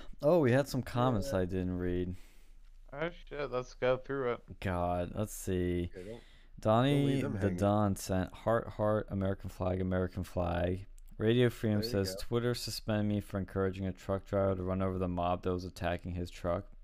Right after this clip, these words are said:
Speaker 1: based." Um, I,
Speaker 2: Uh.
Speaker 1: I'm kidding.
Speaker 3: Based and red.
Speaker 1: <laughs>
Speaker 3: Uh, no.
Speaker 1: Yes. You beat me, almost beat me too, well, there was a delay.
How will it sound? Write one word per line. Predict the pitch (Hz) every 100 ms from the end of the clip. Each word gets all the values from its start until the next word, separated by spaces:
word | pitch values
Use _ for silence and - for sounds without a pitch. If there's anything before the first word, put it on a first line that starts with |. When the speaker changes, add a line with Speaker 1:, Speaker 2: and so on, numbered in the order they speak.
| -
Speaker 1:
based." | 90 85 95 - - - -
Um, | -
I, | 92 92 90 107 101
Speaker 2:
Uh. | 95 -
Speaker 1:
I'm | 92
kidding. | - 85 87 92 - - - 139
Speaker 3:
Based | 139 143 -
and | 127 135
red. | 120 120 117
Speaker 1:
<laughs> | 123
Speaker 3:
Uh, | 127 120 - -
no. | 120
Speaker 1:
Yes. | 208 135 131 - - - - - - - - - - -
You | - 113
beat | 110 110
me, | 110 107 - - - 117
almost | 113 107 107
beat | 104
me | 101
too, | 92 107 101 98
well, | 98
there | 95 98
was | 95
a | 95
delay. | 101 95 92 98